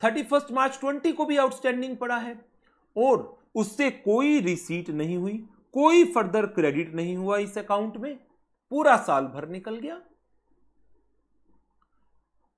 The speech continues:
So, इसके ऊपर तो डिटेल्ड प्रोसीजर परफॉर्म करने की जरूरत थी। Auditor needs to perform specific procedure।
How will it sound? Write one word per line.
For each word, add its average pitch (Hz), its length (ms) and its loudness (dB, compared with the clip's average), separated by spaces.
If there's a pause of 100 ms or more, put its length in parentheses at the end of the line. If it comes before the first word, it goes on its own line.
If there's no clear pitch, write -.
(460)
So, 311 220 4 (600)
इसके 247 360 2
ऊपर 233 340 4
तो 277 140 0
डिटेल्ड 226 720 0
प्रोसीजर 214 440 2
परफॉर्म 202 520 -2
करने 185 340 -4
की 208 180 -6
जरूरत 170 460 0
थी। 269 280 -6 (140)
Auditor 220 320 0
needs 196 520 -4
to 285 160 -4
perform 254 380 -4
specific 285 680 -4 (180)
procedure। 247 480 0